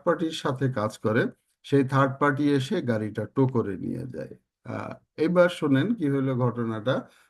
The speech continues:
আ, একটু খোলাখুলি বলি যে আমি কোভিড এর আগে গাড়িটা কিনেছিলাম এবং গাড়ির দাম তখন কম ছিল, আ, এখন গাড়ির দাম বেশি। আ, তো যেটা হচ্ছে যে গাড়ির বুক ভ্যালু বলে ওইটা, অর্থাৎ আমি সেই, আ,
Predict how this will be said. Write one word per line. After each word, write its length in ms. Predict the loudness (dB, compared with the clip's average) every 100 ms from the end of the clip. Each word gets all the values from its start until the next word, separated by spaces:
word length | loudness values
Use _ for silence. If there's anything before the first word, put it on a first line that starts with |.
| _
আ, 180 | -2 0
একটু 220 | 0 -2 0
খোলাখুলি 600 | 4 6 6 4 2 2
বলি 260 | 2 2
যে 180 | 2 2
আমি 360 | 4 4 4 0 -12 _ 2
কোভিড 320 | 4 4 4
এর 140 | 6
আগে 280 | 6 4 2
গাড়িটা 380 | 4 4 4 2
কিনেছিলাম 840 | 0 2 2 0 -2 -2 -2 -4
এবং 280 | -2 0 2
গাড়ির 400 | 4 4 4 2
দাম 300 | 2 2 2
তখন 320 | -2 -2 -2
কম 320 | -2 0 2 2
ছিল, 360 | 2 0 0 -2 -10 -20 -10
আ, 160 | 0 0
এখন 420 | 2 0 2 2 6
গাড়ির 360 | 6 6 4
দাম 320 | 4 6 8
বেশি। 400 | 6 2 -2 -2 -4 -8 _ _
আ, 280 | 0 4 2 2
তো 120 | 4
যেটা 300 | 4 4 2
হচ্ছে 380 | 2 -2 0 -2
যে 180 | 2 4
গাড়ির 400 | 6 8 8 6
বুক 260 | 6 4
ভ্যালু 400 | 4 2 2 2
বলে 300 | 2 -2 -4
ওইটা, 260 | -6 -4 -2
অর্থাৎ 460 | 0 0 0 -2 0
আমি 360 | 4 4 4 0 -12 _ _
সেই, 520 | -4 4 4 6 2
আ, 220 | 0 -2